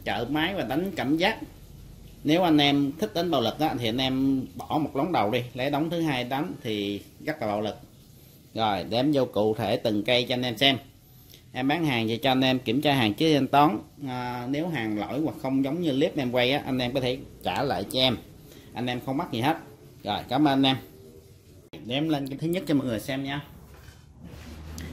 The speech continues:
Cây thứ nhất là một cây carbon. Carbon U G vậy đó. Đây, hàng nó bị chóc cái tem này rồi. Nó không biết. Đây, hàng nội địa nha,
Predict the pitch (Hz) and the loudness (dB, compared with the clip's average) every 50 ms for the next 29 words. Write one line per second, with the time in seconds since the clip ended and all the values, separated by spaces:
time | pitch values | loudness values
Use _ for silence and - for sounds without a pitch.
0 | - - - - - - - - 135 131 123 143 143 151 160 170 180 - - 113 | -14 -16 -16 -18 -20 -14 -8 -4 -4 -2 0 2 4 4 4 4 2 -2 -4 -4
1 | 113 107 101 101 101 101 - - 131 127 123 127 127 127 127 127 123 120 - - | -4 -2 -2 -2 -4 -4 -2 0 2 2 2 2 2 0 0 -2 -2 -4 -6 -6
2 | - - 151 147 - - 135 127 123 127 127 - - - - - - - - - | -4 -2 -2 0 2 4 4 4 4 2 -2 -8 -12 -20 -20 -20 -20 -20 -20 -20
3 | - - - - - - - - - - - - - - - - - - - - | -20 -20 -20 -20 -20 -16 -12 -12 -12 -12 -12 -16 -18 -20 -20 -20 -20 -20 -20 -20
4 | - - - - - - 135 120 117 117 117 117 117 - - 82 104 113 113 107 | -18 -16 -16 -12 -4 0 2 2 2 2 0 -2 -4 -4 -6 -4 -4 -4 -2 -2
5 | 104 101 95 92 92 92 95 92 107 117 117 - - - - - - - - - | -2 -2 -2 -4 -4 -6 -6 -6 -6 -6 -8 -10 -16 -20 -20 -20 -20 -20 -20 -20
6 | _ - - - - - - - - - - - - - - - 98 101 110 104 | _ -20 -20 -20 -20 -20 -20 -20 -20 -20 -20 -20 -20 -20 -14 -8 -4 -4 -4 -4
7 | 98 110 101 95 95 95 104 113 104 101 95 98 98 - - - 147 147 - 143 | -4 -4 -4 -2 -2 -2 -2 -2 -2 -2 -2 -4 -4 -6 -4 -4 -4 -4 -4 -6
8 | 135 - 113 107 104 104 104 101 98 87 82 - - - - - - - - - | -6 -2 -2 0 0 0 0 0 -2 -4 -6 -8 -14 -20 -20 -20 -20 -20 -20 -20
9 | _ _ _ - - - 95 110 117 110 110 113 131 143 - - - _ _ _ | _ _ _ -16 -12 -8 -6 -4 -4 -2 -2 -2 -2 -4 -4 -8 -20 _ _ _
10 | - - - - - _ - - - - - - - - - - - _ _ _ | -20 -20 -20 -20 -20 _ -20 -20 -20 -20 -20 -20 -20 -20 -20 -20 -20 _ _ _
11 | _ _ - _ _ - - - - 98 104 90 - - - - 95 95 92 92 | _ _ -20 _ _ -20 -14 -10 -6 -6 -6 -8 -10 -10 -8 -6 -4 -2 -2 -2
12 | 95 98 98 95 101 110 117 113 107 | 0 0 0 2 2 2 0 0 -2